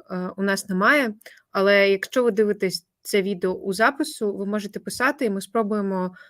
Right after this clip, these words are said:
відповісти за можливості на всі ваші питання.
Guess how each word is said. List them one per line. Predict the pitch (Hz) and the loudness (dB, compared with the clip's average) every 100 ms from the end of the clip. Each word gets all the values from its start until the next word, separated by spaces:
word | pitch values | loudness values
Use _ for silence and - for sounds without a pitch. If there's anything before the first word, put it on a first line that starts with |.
| _ 214 | _ -4
відповісти | 208 214 202 - 214 190 | -2 -2 -2 0 2 2
за | 190 190 | 2 0
можливості | 185 190 214 185 180 - 180 175 | 0 -2 -2 -2 -6 -8 -6 -4
на | 175 | -6
всі | 185 - | -6 -4
ваші | 185 180 - | -2 -2 -4
питання. | 190 - 220 320 311 226 | -12 0 2 4 2 0